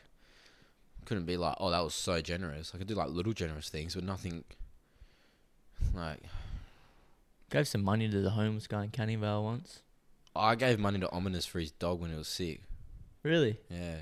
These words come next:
Speaker 2: That's really sweet.
Speaker 1: One of his dogs, he couldn't afford the surgery and put a GoFundMe, and I put a hundred bucks in, which was, like, eighty U S D,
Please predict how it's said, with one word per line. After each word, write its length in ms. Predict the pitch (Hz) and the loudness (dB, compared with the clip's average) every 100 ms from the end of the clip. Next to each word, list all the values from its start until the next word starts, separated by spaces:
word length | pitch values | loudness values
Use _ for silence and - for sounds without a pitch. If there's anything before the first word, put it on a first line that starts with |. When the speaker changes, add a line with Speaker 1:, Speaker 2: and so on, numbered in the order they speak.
| 82 _ | -12 _
Speaker 2:
That's 200 | 127 - | -6 -4
really 120 | 95 | -6
sweet. 260 | - 90 - - - _ _ - - | -6 -8 -10 -12 -20 _ _ -20 -6
Speaker 1:
One 140 | 95 | -4
of 80 | 90 | -2
his 100 | 85 | -2
dogs, 440 | 92 92 87 - - | 0 0 -2 -8 -8
he 80 | |
couldn't 180 | 92 95 | -6 -4
afford 200 | 87 92 | -4 -4
the 80 | 82 | -4
surgery 400 | - 90 87 82 | -2 -2 -2 -4
and 180 | 82 - | -6 -4
put 100 | 101 | 0
a 40 | 87 | 2
GoFundMe, 460 | 82 - 82 85 | 2 0 -2 -2
and 120 | 78 | -4
I 20 | 80 | -6
put 160 | - | -6
a 40 | 82 | -8
hundred 180 | 85 | -8
bucks 280 | 76 82 - | -4 -4 -4
in, 200 | 85 76 - - - | -8 -8 -12 -18 -16
which 160 | 82 - | -12 -10
was, 100 | 82 | -4
like, 140 | 78 - | -4 -2
eighty 160 | 80 | -4
U 220 | 78 78 | -4 -4
S 100 | 73 | -6
D, 300 | - 80 76 | -8 -8 -8